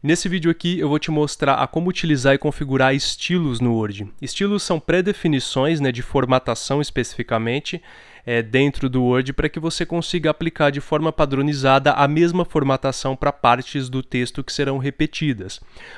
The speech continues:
Por exemplo, vamos supor que nós queiramos criar aqui, é, um documento, né, com uma formatação específica para os capítulos, né? Então aqui no capítulo um eu vou querer uma determinada formatação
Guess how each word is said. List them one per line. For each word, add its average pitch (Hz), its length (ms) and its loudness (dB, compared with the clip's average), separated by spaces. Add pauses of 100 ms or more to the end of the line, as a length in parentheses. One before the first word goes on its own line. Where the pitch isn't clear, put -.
Por 190 140 6
exemplo, 131 460 4
vamos 165 240 0
supor 160 260 -2
que - 80 -4
nós 147 180 -2
queiramos 135 380 0
criar 123 320 2
aqui, 175 420 0 (320)
é, 127 160 2
um 139 120 0
documento, 160 720 2
né, 143 160 2
com - 100 -6
uma 160 140 0
formatação 156 640 0
específica - 580 -2
para 160 200 0
os 151 100 -4
capítulos, 135 680 -4
né? 120 160 -2
Então 156 300 -2
aqui 156 180 -4
no 151 80 -2
capítulo 139 500 -2
um 147 100 -2
eu 160 80 0
vou 139 100 -6
querer 143 180 -2
uma 139 140 -2
determinada 131 580 0
formatação 127 760 0